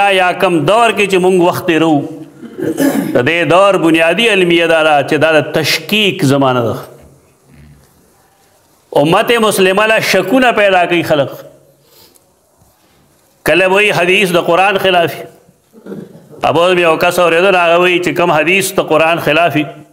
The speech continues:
هغه حدیث قابل قبول نه دی۔ دا بیچاره په دې هم نه پوهېږي چې حدیث د قرآن خلاف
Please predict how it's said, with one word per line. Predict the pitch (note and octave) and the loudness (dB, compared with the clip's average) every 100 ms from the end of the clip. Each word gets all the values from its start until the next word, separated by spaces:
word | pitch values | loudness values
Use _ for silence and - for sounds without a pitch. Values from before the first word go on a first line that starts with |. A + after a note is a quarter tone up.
| _ _ B2 | _ _ 0
هغه | D3 C#3+ | 0 2
حدیث | D3 D#3 C#3+ | 2 0 0
قابل | C#3 B2+ B2+ | 0 0 0
قبول | B2+ B2 B2+ A2+ | -2 0 0 0
نه | A2 | -4
دی۔ | - - - _ - | -8 -18 -20 _ -4
دا | F#3+ | 0
بیچاره | F#3 D#3 E3+ F3+ | 0 0 2 2
په | E3+ | 2
دې | E3+ | 0
هم | F3+ | 2
نه | E3 | 0
پوهېږي | D3+ C#3 B2 A2 | 2 0 2 0
چې | A2+ - | -2 -2
حدیث | C#3 E3 G#3 G#3 - - - - _ _ _ _ _ _ - - | 0 2 2 0 -2 -10 -18 -20 _ _ _ _ _ _ -12 -8
د | |
قرآن | - C#3+ D3+ D#3+ | -2 0 0 0
خلاف | - C3 D3 C#3+ | -2 0 0 0